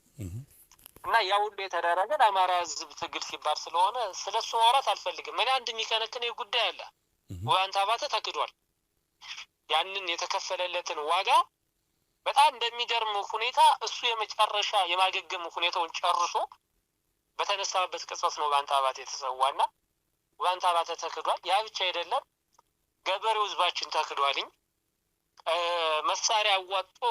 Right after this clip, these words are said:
Speaker 2: የሚገዛ፣ እህል ሰፍሮ ሎጂስቲካችንን የሚቋጥር፣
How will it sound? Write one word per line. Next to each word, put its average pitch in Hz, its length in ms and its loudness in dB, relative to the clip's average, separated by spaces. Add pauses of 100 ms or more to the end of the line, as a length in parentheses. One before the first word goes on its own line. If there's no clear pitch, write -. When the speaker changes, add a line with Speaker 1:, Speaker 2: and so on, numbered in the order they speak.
Speaker 2:
የሚገዛ፣ 175 540 -2 (1080)
እህል 226 260 -2
ሰፍሮ 220 360 -2 (460)
ሎጂስቲካችንን 202 800 -4
የሚቋጥር፣ 170 680 -2